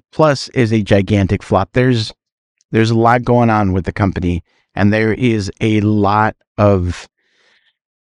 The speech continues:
systemic failure that is happening with the company. So, you know, the parks are doing great. The apologists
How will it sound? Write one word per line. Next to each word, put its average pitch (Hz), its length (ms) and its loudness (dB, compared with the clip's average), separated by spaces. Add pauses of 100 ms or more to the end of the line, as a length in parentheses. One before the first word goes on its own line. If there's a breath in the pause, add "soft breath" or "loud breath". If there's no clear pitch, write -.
(120)
systemic 127 520 0
failure 113 640 0 (420)
that 95 160 0
is 92 120 -2
happening 90 420 0
with 90 100 0
the 87 60 -6
company. 80 440 -4 (920 soft breath)
So, 127 480 2 (920)
you 123 140 4
know, 107 100 2
the 98 140 -2
parks - 560 0 (560)
are 120 100 2
doing 110 240 4
great. 92 320 0 (960 loud breath)
The 107 400 0 (400)
apologists 139 920 0